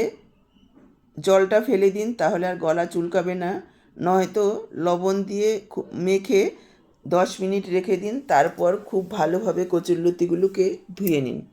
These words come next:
তৃতীয় টিপস হলো, সর্ষে বাটা তাজা ব্যবহার করুন, এতে ঘ্রাণ জমে যাবে। চতুর্থ টিপস হলো, ইলিশ হালকা ভেজে নিন,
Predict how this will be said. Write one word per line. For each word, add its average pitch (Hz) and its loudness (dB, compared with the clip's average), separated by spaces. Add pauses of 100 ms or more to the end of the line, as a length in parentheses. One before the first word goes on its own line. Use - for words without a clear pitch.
(840)
তৃতীয় 226 4
টিপস 233 -4
হলো, 233 4 (240)
সর্ষে 208 0
বাটা 208 2 (580)
তাজা 175 4
ব্যবহার 196 0
করুন, 208 -2 (500)
এতে 190 4 (320)
ঘ্রাণ 180 -2 (840)
জমে 175 0
যাবে। 135 -2 (540)
চতুর্থ 214 4 (140)
টিপস 233 -4
হলো, 226 4 (420)
ইলিশ 202 -2 (180)
হালকা 180 4
ভেজে 208 0
নিন, 220 -4